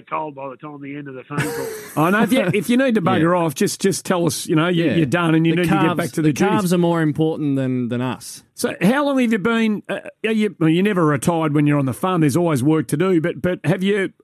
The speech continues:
Speaker 2: so how long since you've been, last I heard you were general managing race courses. When was the last time you actually worked at one of those? It, it was a club up ne-, your neck of the woods?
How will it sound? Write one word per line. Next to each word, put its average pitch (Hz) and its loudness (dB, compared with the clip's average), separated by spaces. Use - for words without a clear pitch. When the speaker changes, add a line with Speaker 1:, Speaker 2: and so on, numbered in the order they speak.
Speaker 2:
so 202 -4
how 220 0
long 233 0
since 220 -2
you've 202 -2
been, 226 -4
last 202 -2
I 208 0
heard 196 0
you 185 2
were 165 0
general 208 2
managing 180 0
race 233 -2
courses. 165 0
When 202 2
was 208 2
the 202 2
last 202 -2
time 202 2
you 196 4
actually 185 2
worked 175 2
at 254 -2
one 226 0
of 175 2
those? 139 2
It, 185 0
it - -6
was 160 0
a 175 0
club 190 -4
up 185 -4
ne-, 190 0
your 196 2
neck 196 0
of 196 -2
the 175 0
woods? 226 -2